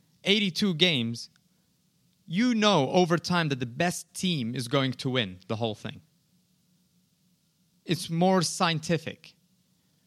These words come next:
With football, I did the Premier League predictions last week. Thirty-eight games in the season. Over the course of the season, you can tell where, which way teams are heading. With the N F L, you've got absolutely no clue. If somebody told me last year,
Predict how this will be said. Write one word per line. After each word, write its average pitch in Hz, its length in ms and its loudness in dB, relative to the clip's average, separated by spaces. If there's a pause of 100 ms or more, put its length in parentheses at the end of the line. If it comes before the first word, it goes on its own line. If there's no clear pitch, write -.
(500)
With 151 200 2
football, 151 520 2
I 147 100 4
did 156 120 -4
the 160 80 -2
Premier 180 340 2
League 165 260 0
predictions 151 500 -2
last 120 260 -2
week. 117 340 -6 (720)
Thirty-eight 196 460 4
games 165 280 2
in 160 80 0
the 139 60 -2
season. 156 460 -2
Over 208 440 2
the 165 260 0 (140)
course 196 300 2
of 151 100 -2
the 147 80 -2
season, 147 340 -2
you 170 180 0
can 165 220 -2
tell 147 480 2 (480)
where, 147 320 2 (520)
which 165 300 0
way 160 220 4
teams 147 340 -4
are 127 120 2
heading. 120 340 -4 (280)
With 147 120 -2
the 165 160 -4
N 202 80 2
F 202 160 -2
L, 190 140 2
you've 135 180 -6
got - 240 -10
absolutely 156 540 -2
no 135 160 -2
clue. 123 220 -6
If 95 80 -8
somebody 202 360 0
told 196 320 2
me 147 120 0
last 127 360 0
year, 107 240 0